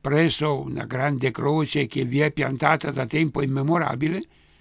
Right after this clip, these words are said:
sotto il cielo infuocato innalzano a Dio la preghiera. Allora la pioggia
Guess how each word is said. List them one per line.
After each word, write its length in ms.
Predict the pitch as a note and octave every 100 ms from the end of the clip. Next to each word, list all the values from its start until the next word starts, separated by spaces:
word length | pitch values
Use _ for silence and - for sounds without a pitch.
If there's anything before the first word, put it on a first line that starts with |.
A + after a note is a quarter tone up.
| _ _ -
sotto 460 | - E3 D#3 D3
il 120 | C3+
cielo 340 | - C#3+ D3 C3+
infuocato 800 | C3 A#2 C3 A2+ E3 F3+ E3 C#3+
innalzano 720 | B2+ B2+ C3+ C3+ - C3+ C3
a 60 | A#2+
Dio 260 | A#2+ B2
la 120 | A#2+
preghiera. 540 | - A2+ G#2 G2+ - D3 _ _ _ _ _ _ _ - _ _ _ _ _ _ -
Allora 380 | A3 G#3+ F3+ E3
la 120 | G#3+
pioggia 500 | F#3+ G3+ C#3 C3 G3